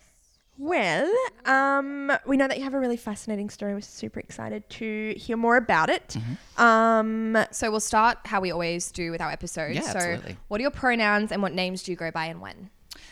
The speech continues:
Speaker 2: Uh, my pronouns are he, they. Um, Monty Starr is my name. Um, in drag, um, well, I have a new sort of performer name. I don't wanna call it a drag name 'cause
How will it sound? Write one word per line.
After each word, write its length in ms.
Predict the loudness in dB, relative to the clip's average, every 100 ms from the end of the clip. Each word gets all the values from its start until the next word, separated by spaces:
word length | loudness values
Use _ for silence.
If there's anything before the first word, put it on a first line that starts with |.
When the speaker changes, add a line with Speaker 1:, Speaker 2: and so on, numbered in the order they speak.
| -6
Speaker 2:
Uh, 320 | 0 2 2 0
my 120 | -4
pronouns 420 | -2 -2 0 -2
are 240 | -2 -2
he, 220 | -2 -4 -2
they. 360 | 0 -2 -4 -12 -8
Um, 560 | -6 -6 -6 -10 -14 -20 -18
Monty 260 | -14 -12
Starr 540 | -10 -8 -4 -4 -4 -8
is 140 | -8
my 140 | -6 -6
name. 380 | -6 -6 -8 -12 -16 -14 -4
Um, 380 | 0 2 0 0
in 180 | -2 0
drag, 640 | 2 4 2 0 -4 -8
um, 720 | -6 -4 -2 -4 -6 -8 -12 -16 -20 _ _ _ _ _ _
well, 160 | -8 -4
I 80 | -4
have 180 | -6
a 40 | -6
new 340 | -4 -4 -6
sort 260 | -8 -8 -6
of 440 | -8 -10 -18 -20 _ _ _ _ _ _ _ _ _ -12
performer 680 | -12 -8 -4 -2 -2 -4
name. 320 | -6 -8 -8 -8
I 60 |
don't 140 | -8 -8
wanna 160 | -10
call 200 | -10 -12
it 100 | -14
a 40 | -14
drag 400 | -12 -12 -12 -12
name 360 | -12 -12 -16 -18
'cause 180 | -16